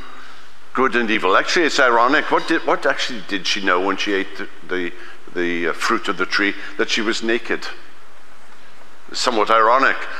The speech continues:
that that's the knowledge that she got. Shame came into her life and Adam's life for the very first time. Now, the scriptures make a great deal of Adam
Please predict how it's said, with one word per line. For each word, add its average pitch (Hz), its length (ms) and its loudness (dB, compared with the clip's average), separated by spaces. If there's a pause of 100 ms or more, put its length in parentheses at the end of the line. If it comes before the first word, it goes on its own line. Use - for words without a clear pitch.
(120)
that 101 100 0
that's 107 280 2
the 101 100 0
knowledge 95 480 4
that - 160 -2
she 92 100 0
got. 85 400 0 (2000)
Shame 151 640 4 (580)
came 120 240 2
into 113 320 2
her 104 160 4
life 92 540 2 (200)
and 101 120 4
Adam's 104 580 2 (460)
life - 520 2 (360)
for 107 100 0
the 98 80 2
very 110 300 4 (340)
first - 500 2 (280)
time. 80 320 2 (1500)
Now, 160 140 6
the 165 80 4
scriptures 214 480 4
make 185 180 4
a 190 80 4
great 151 300 2
deal 147 400 4
of 110 300 4
Adam 123 600 4